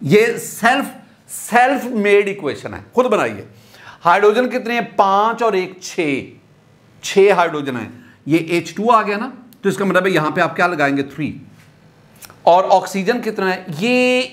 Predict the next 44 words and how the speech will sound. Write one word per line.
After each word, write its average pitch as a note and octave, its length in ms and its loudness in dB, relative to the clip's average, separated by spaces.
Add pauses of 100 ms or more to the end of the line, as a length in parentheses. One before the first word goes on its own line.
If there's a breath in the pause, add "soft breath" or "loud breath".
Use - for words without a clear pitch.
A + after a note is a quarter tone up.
एक D#3+ 300 0
है, - 220 -10 (520 loud breath)
तो E3+ 60 4
ये G3 300 2
ओ D3 120 4
टू G3+ 200 0
लेंगे G#3 300 2
ना, D#3+ 320 -4
एक F#3+ 220 2
करने F#3+ 220 -2
के F3+ 100 -4
लिए F#3+ 100 2
उसको - 160 -8
क्या F#3+ 180 -2
कर F#3 140 -4
दोगे? A#2+ 240 -8
हाफ। - 280 -12 (1200 loud breath)
अब G#3 240 6 (400)
कार्बन G3+ 440 4
सॉलिड E3 380 0
स्टेट, B3 460 -4
ये, F#3 220 0
ये F#3+ 120 0
जो G#3+ 100 0
मैंने A3+ 140 0
पहले A3 180 0
टू, A3 320 -2
थ्री, A3 260 -4
हाफ D#3+ 400 0
ये F#3 120 -2
लिखा F#3 260 -4
है B3 60 -2
ना, A#3+ 200 -8 (340 loud breath)
this A3 160 2
one A3 160 0
is G#3 140 -4
the G3+ 200 4 (340 loud breath)
molar G3 400 4
quantities A3 640 -8
according E3+ 560 -2
to - 40 -8
balanced D#3+ 380 -2
chemical B2+ 300 -8
equation। A2+ 360 -12